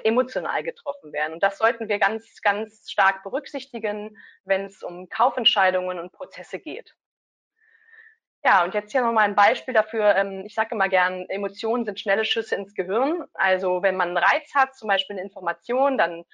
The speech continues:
dauert es halt unheimlich lange, bis die erstmal durchs Ultrakurzzeitgedächtnis gegangen ist und dann im Kurzzeitgedächtnis war und da verarbeitet wurde und dann vielleicht irgendwann mal das Langzeitgedächtnis berührt und vielleicht auch irgendwie abgespeichert wird.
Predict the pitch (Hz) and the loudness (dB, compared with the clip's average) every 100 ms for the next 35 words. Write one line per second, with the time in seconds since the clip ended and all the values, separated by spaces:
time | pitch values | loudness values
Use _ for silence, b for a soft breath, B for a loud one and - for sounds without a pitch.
0 | b _ 196 208 196 196 220 220 185 185 | b _ 4 4 2 -4 -4 -2 -2 0
1 | - 214 233 202 - - 180 - 175 202 | 2 2 2 -4 -8 -2 -2 0 -6 -8
2 | 202 214 226 - - 285 285 262 233 - | -10 -10 -6 -6 -4 -4 -2 -2 -2 -2
3 | 196 196 202 - 180 175 175 180 180 - | -4 -4 -8 -16 -4 -2 -2 -4 -8 -8
4 | 175 175 165 165 170 - - 254 226 208 | -12 -4 -4 -4 -12 -8 -4 -2 0 -2
5 | 208 190 185 190 190 - 165 170 170 160 | -4 -8 -4 -4 -8 -12 -4 0 0 -2
6 | - - 214 208 190 185 185 185 - - | -2 2 4 4 0 -6 -4 -4 -6 -20
7 | - _ 208 208 196 196 - 233 208 196 | -20 _ -2 2 0 0 0 2 2 0
8 | 180 - 180 214 214 196 190 185 175 175 | -2 0 0 0 0 0 0 0 0 0
9 | 185 - 180 214 254 254 - 196 - 185 | -10 -12 -8 0 2 2 0 -10 -2 -2
10 | - 180 190 190 190 180 180 - 156 - | -2 -4 -4 -6 -8 -8 -8 -6 -6 -4
11 | - - - 160 - 156 - | -6 -4 -6 -10 -12 -12 -12